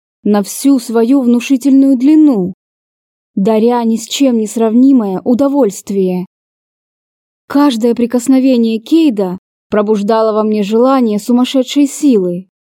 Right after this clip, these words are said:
Мое тело с рвением откликнулось на него,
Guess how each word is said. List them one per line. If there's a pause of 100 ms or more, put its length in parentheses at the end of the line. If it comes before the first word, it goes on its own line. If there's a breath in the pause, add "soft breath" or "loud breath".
(920)
Мое
тело
с
рвением
откликнулось
на
него,